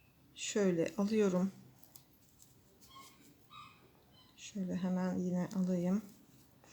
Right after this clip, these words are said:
Bu şekilde kalsın şimdi. Şimdi iğneme ipimi takacağım.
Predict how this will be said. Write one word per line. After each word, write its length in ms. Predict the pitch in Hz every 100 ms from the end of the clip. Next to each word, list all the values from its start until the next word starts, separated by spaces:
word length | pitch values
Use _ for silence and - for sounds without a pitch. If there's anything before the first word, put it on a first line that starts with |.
| - - - - - - - -
Bu 40 |
şekilde 520 | 226 214 185 170 160 -
kalsın 460 | 214 214 208 208
şimdi. 580 | 196 - 170 165 175 214 - - - - - _ _ _ - - - - - - - - - - _ - _ - - - - - - -
Şimdi 300 | - - 160
iğneme 560 | 165 - 226 214 185 202
ipimi 500 | - - 185 226 240 - - - -
takacağım. 600 | 202 190 165 185 202 262